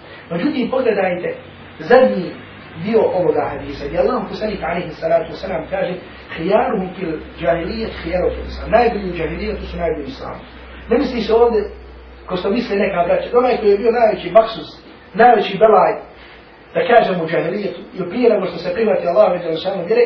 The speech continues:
da taj samom, jel tako, samim time da je on najbolji u islamu. Znači, ako je neko bio problem, da Allah dželešanu sačuva, bi uzor bio, bio, bila mahala, bio čitav grad sa njim, da on kada postane, da je on, e, ti si najbolji u islamu. Ne.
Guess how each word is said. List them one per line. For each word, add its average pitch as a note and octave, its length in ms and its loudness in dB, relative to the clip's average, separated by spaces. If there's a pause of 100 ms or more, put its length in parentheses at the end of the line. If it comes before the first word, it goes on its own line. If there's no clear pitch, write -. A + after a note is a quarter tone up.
(300)
da F3 220 0
taj B3 220 8 (1200)
samom, A3+ 380 6 (100)
jel F3+ 140 2
tako, G#3 260 2 (160)
samim B3 460 4
time B3 220 0
da G#3 60 2
je G#3 60 4
on G#3 80 2
najbolji F#3 440 2
u E3 100 -10
islamu. C#3 320 -12 (380)
Znači, F#3 220 0
ako G#3 140 -2
je G#3+ 100 4
neko G3+ 180 0
bio G#3 160 0
problem, G3+ 480 2
da G#3 80 6
Allah G#3 220 4
dželešanu F3 360 -4
sačuva, - 400 -2
bi F3+ 100 -6
uzor G#3 260 0 (100)
bio, G#3 160 -4 (420)
bio, A3 180 4
bila G#3+ 300 4
mahala, G#3+ 420 4
bio A3 120 6
čitav G#3+ 300 4
grad G#3+ 260 6
sa A#3+ 140 4
njim, D4 100 -4 (260)
da A3 100 6
on B3 80 6
kada A3+ 300 6
postane, B3+ 400 4 (280)
da F3+ 60 0
je A3+ 140 8
on, A3 60 2 (120)
e, - 20 4 (480)
ti A3 120 -2
si - 140 -8
najbolji F3 220 -2
u C#3+ 80 -10
islamu. D#3+ 200 -8
Ne. B3+ 140 2